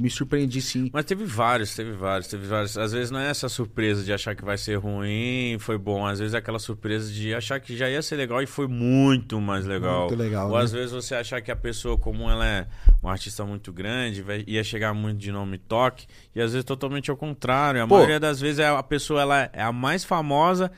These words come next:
Speaker 1: E a
Speaker 2: e
Speaker 1: mais
Speaker 2: a mais
Speaker 1: foda.
Speaker 2: suave, porque tá nessa vida há muito tempo, já entendeu, já deve ter metido louco e já voltou, tá
Speaker 1: O,
Speaker 2: tudo bem,
Speaker 1: o Rodrigo
Speaker 2: sabe?
Speaker 1: Santoro, né, quando veio no Podpah, eu lembro que ele chegou, porra, Rodrigo Santoro, mano.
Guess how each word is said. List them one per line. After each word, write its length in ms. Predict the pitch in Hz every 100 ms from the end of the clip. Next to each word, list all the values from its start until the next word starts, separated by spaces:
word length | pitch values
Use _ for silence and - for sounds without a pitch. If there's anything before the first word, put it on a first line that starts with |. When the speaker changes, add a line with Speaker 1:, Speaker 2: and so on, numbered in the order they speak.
| -
Speaker 1:
E 100 | 131
a 80 |
Speaker 2:
e 80 | 135
Speaker 1:
mais 180 | 170 156
Speaker 2:
a 20 |
mais 160 | 156 180
Speaker 1:
foda. 160 | 143 123
Speaker 2:
suave, 1040 | 101 - - - - 214 185 214 202 156
porque 380 | 147 143 190 196 - - -
tá 140 | - 240
nessa 320 | 254 240 240
vida 240 | 196 214
há 60 | 220
muito 280 | 202 214 226
tempo, 520 | - 135 143 139 127
já 160 | 127 170
entendeu, 360 | 180 202 160
já 120 | 151
deve 180 | 170 220
ter 100 | 226
metido 400 | 214 190 - 170 156
louco 360 | 160 175 165
e 40 | 170
já 160 | 180
voltou, 440 | 170 170 147 156 156
tá 80 | 160
Speaker 1:
O, 40 | 151
Speaker 2:
tudo 200 | 143 202
bem, 200 | 135 139
Speaker 1:
o 40 |
Rodrigo 360 | 147 139 160 160
Speaker 2:
sabe? 200 | - 151
Speaker 1:
Santoro, 300 | 143 139 131
né, 100 | 127
quando 220 | 131 123
veio 160 | 120
no 80 | 120
Podpah, 580 | 110 117 110 123 127 107 - - - - - - - - - -
eu 140 | 120 113
lembro 240 | 113 117
que 100 | 110
ele 80 | 120
chegou, 460 | 107 139 110 123 156
porra, 300 | - 107 90
Rodrigo 360 | 101 107 104
Santoro, 560 | 107 123 123 - 92 95
mano. 200 | 87 90